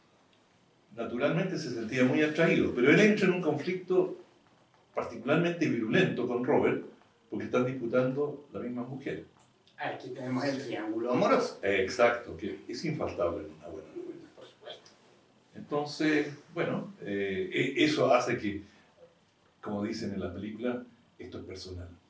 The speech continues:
Speaker 2: Y demasiado, y demasiado personal. En la historia de Chile siempre, de alguna forma,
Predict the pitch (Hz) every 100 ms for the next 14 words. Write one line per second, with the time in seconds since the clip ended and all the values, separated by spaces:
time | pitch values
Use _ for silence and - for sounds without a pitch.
0 | _ - - - 339 - - - 151 202
1 | 170 170 156 160 156 135 127 120 160 156
2 | 123 - 170 160 - 165 - - 160 -
3 | - - - _ _ _ _ _ _ 175
4 | 185 180 - 214 233 254 190 - - 185
5 | 190 190 - - - - - - - 151
6 | 180 196 190 185 185 190 190 - 135 139
7 | 139 151 139 143 156 160 156 151